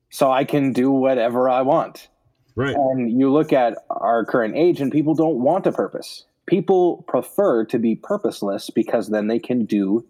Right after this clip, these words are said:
Speaker 1: anything without
Speaker 2: Yeah.
Speaker 1: repercussions or consequences. I mean, they still have repercussions and consequences because you can't murder someone. Well,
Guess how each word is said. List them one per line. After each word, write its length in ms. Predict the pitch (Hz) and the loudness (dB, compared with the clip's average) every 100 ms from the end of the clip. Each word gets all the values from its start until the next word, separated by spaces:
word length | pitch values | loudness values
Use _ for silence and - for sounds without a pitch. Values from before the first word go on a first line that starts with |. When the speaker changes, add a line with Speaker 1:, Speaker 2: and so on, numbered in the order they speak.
| - | -4
Speaker 1:
anything 560 | 180 202 - - - - _ - - - - | 0 0 -2 -6 -6 -18 _ -20 -20 -14 0
without 500 | 131 120 131 120 120 | 2 4 2 2 0
Speaker 2:
Yeah. 60 | _ _ _ - | _ _ _ 0
Speaker 1:
repercussions 840 | 120 110 113 120 107 127 107 95 | 0 0 0 0 0 -2 -2 -4
or 140 | 113 110 | -6 -4
consequences. 920 | 117 113 - - 85 - - - - _ _ _ _ _ - - _ - | -2 -2 -4 -6 -6 -6 -8 -10 -18 _ _ _ _ _ -6 -6 _ -2
I 80 | 135 | 0
mean, 340 | 123 104 90 - _ - | 2 0 -4 -10 _ -4
they 260 | 127 143 120 | 2 2 2
still 360 | - 156 135 | 2 2 2
have 280 | 123 123 117 | 2 0 2
repercussions 840 | 123 120 107 120 107 104 104 92 | 2 2 0 0 0 -2 -2 -4
and 120 | 110 98 | -4 0
consequences 680 | 123 117 113 104 92 104 | 0 0 -2 -2 -2 -4
because 300 | 101 98 107 | -2 0 0
you 60 | 101 | -2
can't 300 | - 107 - | -2 -2 0
murder 280 | 117 113 107 | 0 2 0
someone. 520 | - 101 98 98 95 123 | 0 0 0 -4 -4 0
Well, 380 | 127 98 - | 2 2 -4